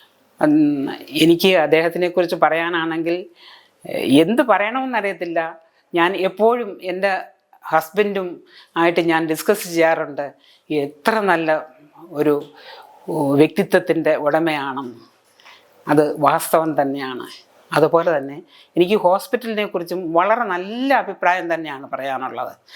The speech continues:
ഇവിടുത്തെ നഴ്സിംഗ് സൂപ്രണ്ടന്റ്, ആ, മിസ്റ്റർ സരീഷ്,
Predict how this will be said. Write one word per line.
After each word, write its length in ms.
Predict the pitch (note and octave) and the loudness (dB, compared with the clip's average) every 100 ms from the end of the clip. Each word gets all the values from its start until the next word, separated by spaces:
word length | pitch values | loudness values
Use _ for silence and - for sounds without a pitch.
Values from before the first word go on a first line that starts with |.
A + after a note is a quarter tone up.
| - | 2
ഇവിടുത്തെ 260 | F3+ G#3 G#3+ G3 | 4 4 4 2
നഴ്സിംഗ് 360 | G#3 G#3 G#3 - | 0 0 0 2
സൂപ്രണ്ടന്റ്, 720 | F#3 - G3 F3+ E3+ D3+ F#3 - _ _ _ _ _ E3 | 2 2 0 2 0 2 0 -2 _ _ _ _ _ -2
ആ, 20 | D#3 D3 D3 C#3+ C#3+ C#3 C3+ C3+ E3 | 0 0 -2 -2 -2 -4 -4 2 4
മിസ്റ്റർ 220 | F3 F#3 D#3+ - | 4 2 0 2
സരീഷ്, 500 | F#3+ F3+ E3+ - | 2 2 -2 0